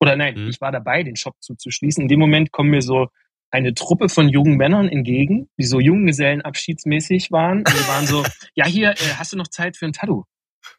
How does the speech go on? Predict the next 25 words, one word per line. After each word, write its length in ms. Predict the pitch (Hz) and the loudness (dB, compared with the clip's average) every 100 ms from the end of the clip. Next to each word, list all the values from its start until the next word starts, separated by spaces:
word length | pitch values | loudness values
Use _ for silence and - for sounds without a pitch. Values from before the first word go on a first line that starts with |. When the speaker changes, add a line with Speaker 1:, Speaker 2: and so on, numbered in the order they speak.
| - | -12
Speaker 1:
Ich 80 | - | -6
die 80 | |
angeschaut 380 | 110 165 156 156 | 0 2 4 2
hab, 140 | 156 123 | -2 -4
hab 120 | 139 | -4
die 80 | 165 | 0
mal 100 | 143 | 0
auf 100 | - | -2
die 100 | - | 0
Uhr 140 | 147 | 2
geguckt, 360 | 196 - 226 - | 2 -2 -6 -4
zum 180 | 135 - | -2 0
einen 240 | 117 185 | 2 2
und 60 | 156 | 0
zum 140 | 147 | 2
anderen, 220 | 151 170 | 4 4
ich 100 | 143 | 2
schließe 220 | - 175 175 | 0 0 2
hier 40 | |
grad 180 | 139 135 | 0 -2
die 60 | 139 | -4
Tür 180 | - 165 | -10 -10
zu. 180 | - | -6
Also 220 | 120 123 127 | -6 -4 -6
ich 160 | - | -8